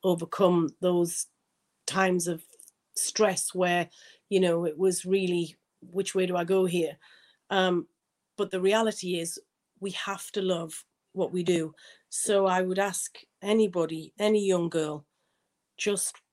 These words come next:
please make sure it's what you want to do. And if it is a job in the construction sector, then I would challenge as many large construction outfits out there to,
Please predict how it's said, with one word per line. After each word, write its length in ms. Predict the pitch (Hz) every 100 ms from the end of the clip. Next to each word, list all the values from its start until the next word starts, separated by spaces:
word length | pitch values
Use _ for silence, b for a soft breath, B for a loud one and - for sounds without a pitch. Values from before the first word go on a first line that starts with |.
| -
please 480 | 190 185 180 165 185
make 220 | 170 156
sure 280 | - 180 160
it's 140 | -
what 140 | 170
you 120 | 160 165
want 200 | 160 147
to 80 |
do. 320 | 156 165 151 147 b b
And 100 | 170
if 140 | 165
it 80 | 175
is 320 | 208 233 190 -
a 60 | 175
job 280 | 175 170
in 60 | 165
the 80 | 165
construction 580 | 170 165 - 180 - 170
sector, 460 | 180 170 - 170 - _ _ -
then 200 | 196 190
I 100 | 180
would 160 | 180
challenge 540 | - 196 185 180 170 - _ _ _ _ _ _ -
as 140 | 180
many 540 | 208 226 233 214 185 180
large 420 | 185 190 185 180
construction 600 | - 185 - 262 - 208 180 208
outfits 420 | 185 - 185 -
out 240 | 185 175
there 300 | 180 175 170 _ _ _ _ _
to, 420 | - 214 202 185